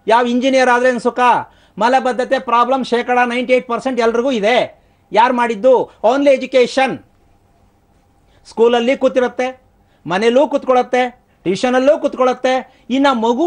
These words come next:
ಓಡಾಡೋದು ಯಾವಾಗ? ಆರೋಗ್ಯವಾಗಿ ಇರಕ್ಕೆ ಆಪ್ಷನ್ ಏನಿದೆ? ಈಗ ನೀವು ಯಾವ ದೇವಸ್ಥಾನ ಕರ್ಕೊಂಡೋಗಿ ಇದನ್ನ ಪೂಜೆ ಮಾಡಿಸ್ತೀರಾ? ಯಾವ ಸಮುದ್ರದಲ್ಲಿ ಸ್ನಾನ ಮಾಡಿಸ್ತೀರಾ?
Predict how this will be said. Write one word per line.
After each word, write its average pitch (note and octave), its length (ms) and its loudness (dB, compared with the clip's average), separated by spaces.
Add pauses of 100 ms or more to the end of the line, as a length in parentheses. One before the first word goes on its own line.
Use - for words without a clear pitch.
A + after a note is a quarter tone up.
(100)
ಓಡಾಡೋದು C#4 540 4
ಯಾವಾಗ? A3 380 0
ಆರೋಗ್ಯವಾಗಿ C4+ 600 2
ಇರಕ್ಕೆ C4 260 0
ಆಪ್ಷನ್ C#4 520 2
ಏನಿದೆ? E3+ 380 -6 (3000)
ಈಗ D#4 300 2
ನೀವು D4 220 4
ಯಾವ B3+ 260 4
ದೇವಸ್ಥಾನ C#4 400 2
ಕರ್ಕೊಂಡೋಗಿ B3+ 480 -2
ಇದನ್ನ B3 180 -2
ಪೂಜೆ C#4 240 0
ಮಾಡಿಸ್ತೀರಾ? E3 540 -6 (520)
ಯಾವ B3 200 2
ಸಮುದ್ರದಲ್ಲಿ D4+ 640 0
ಸ್ನಾನ C#4 280 -4
ಮಾಡಿಸ್ತೀರಾ? G#3+ 600 -4